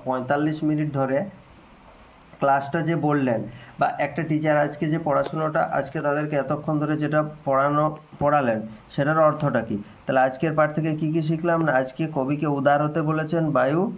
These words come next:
ঠিক আছে? বায়ু কবিকে কর্মী হতে বলেছেন, পাহাড় তার মতো মহান হতে বলেছেন, এই সমস্ত শিক্ষাগুলো পেলেন। শিক্ষার্থীদের দ্বারা সিদ্ধান্ত গ্রহণ হয়ে গেল।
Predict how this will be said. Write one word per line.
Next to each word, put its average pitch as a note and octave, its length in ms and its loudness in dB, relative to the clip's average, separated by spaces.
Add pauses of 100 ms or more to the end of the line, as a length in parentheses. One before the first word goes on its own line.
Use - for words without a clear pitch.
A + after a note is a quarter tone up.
(120)
ঠিক E3 160 0
আছে? G3+ 380 0 (360)
বায়ু E3 600 4 (420)
কবিকে D#3 360 0
কর্মী D#3 380 2
হতে D#3 200 2
বলেছেন, D#3+ 420 2
পাহাড় C#3+ 360 2
তার C#3+ 200 2
মতো D3 220 0
মহান C3+ 380 2
হতে D3+ 160 -2
বলেছেন, D#3 420 0 (100)
এই C3+ 160 0
সমস্ত C#3 380 -2
শিক্ষাগুলো C3 640 0
পেলেন। A2 380 -2 (140)
শিক্ষার্থীদের A#2 540 -2
দ্বারা B2 200 0
সিদ্ধান্ত B2 420 -2
গ্রহণ C3 240 -2
হয়ে C#3 200 2
গেল। F3+ 180 0